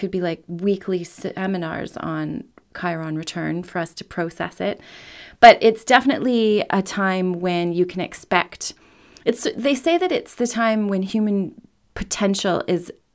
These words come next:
most capable of evolving. So it's like you can kind of really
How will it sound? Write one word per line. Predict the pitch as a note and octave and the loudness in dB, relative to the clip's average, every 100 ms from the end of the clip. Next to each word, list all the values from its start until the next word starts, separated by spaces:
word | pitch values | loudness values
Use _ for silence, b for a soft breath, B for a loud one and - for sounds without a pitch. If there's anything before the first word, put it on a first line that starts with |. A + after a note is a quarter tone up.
| _ | _
most | F3+ G3 G3+ G3+ - - | 2 6 6 4 -2 -10
capable | - F#3+ F#3 F3+ E3+ E3 - | -4 -4 -2 -2 -2 0 -2
of | E3+ | 0
evolving. | F3 E3+ E3 E3 D#3 - - B B B B | 0 4 4 4 0 -6 -10 B B B B
So | G3+ | 4
it's | E3 A3 | 6 6
like | G3+ G#3 | 6 4
you | |
can | F#3+ F#3 | 2 -4
kind | F3+ G3 | -2 -2
of | E3+ E3+ | -2 0
really | F#3+ G#3+ G3+ G3 F#3 F3 E3 | 2 6 6 6 2 0 -2